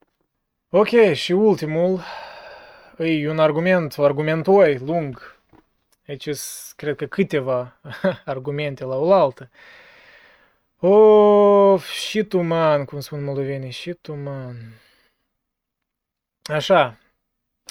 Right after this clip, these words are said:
Ok, citez. Așa, deci uite un motiv să-ți pedepsești corporal, dar cu măsură și cu excepție, semne exclamării, copiii.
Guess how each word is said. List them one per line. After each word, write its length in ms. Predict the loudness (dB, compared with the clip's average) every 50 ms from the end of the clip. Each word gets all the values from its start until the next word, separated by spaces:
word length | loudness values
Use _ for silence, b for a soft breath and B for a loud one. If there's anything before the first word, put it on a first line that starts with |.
| _ _
Ok, 200 | _ _ -14 -14
citez. 480 | -14 -14 -12 -6 -6 -6 -6 -6 -12 -20 _ _ _ _ _ _ _ _ B B B B B B B B B B B B
Așa, 340 | -10 -2 0 0 0 0
deci 220 | 0 -4 -8 -8 -6
uite 280 | -4 -4 -4 0 0
un 100 | 0 2
motiv 480 | 2 0 0 -2 -2 -4 -4 -4 -6 -12 _
să-ți 300 | -16 -14 -14 -14 -14 -14
pedepsești 580 | -14 -10 -10 -10 -12 -8 -8 -8 -8 -10 -14 -14
corporal, 720 | -8 -8 -8 -8 -4 0 4 6 6 6 6 4 2 -2 _
dar 260 | _ -6 -2 -2 -2 -2
cu 120 | -2 -2
măsură 460 | -2 -2 -2 -2 -2 0 2 2 2
și 100 | 2 0
cu 100 | -2 -4
excepție, 720 | -4 -4 -6 -2 2 2 2 2 0 -10 -10 -10 -10 -10
semne 280 | -14 -16 -16 -16 -16 -14
exclamării, 640 | -16 -18 -16 -16 -14 -12 -12 -14 -14 -16 -20 _ _
copiii. 460 | -16 -16 -14 -12 -14 -14 -16 -18 _